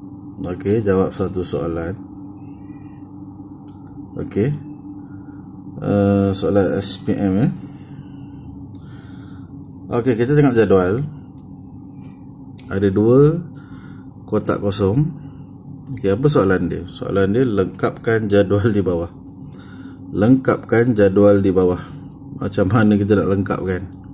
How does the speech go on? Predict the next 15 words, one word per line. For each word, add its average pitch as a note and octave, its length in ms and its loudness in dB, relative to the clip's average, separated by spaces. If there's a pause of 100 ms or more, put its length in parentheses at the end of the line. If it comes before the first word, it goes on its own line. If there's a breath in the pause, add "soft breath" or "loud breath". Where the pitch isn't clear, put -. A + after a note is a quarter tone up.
(1080 loud breath)
Okey, A2+ 240 4
dengan A2 320 4
bantuan G2+ 800 6
persamaan. F#2+ 880 2 (480)
Okey, B2 320 -2
persamaan G2 560 0
dia G2 160 4
apa? B2 160 0 (1400 loud breath)
Y G#2 480 2
sama E2+ 480 -4
dengan A2 720 -2
tiga A2+ 480 0
X - 400 -6
kuasa F2+ 400 -2
dua G#2+ 400 4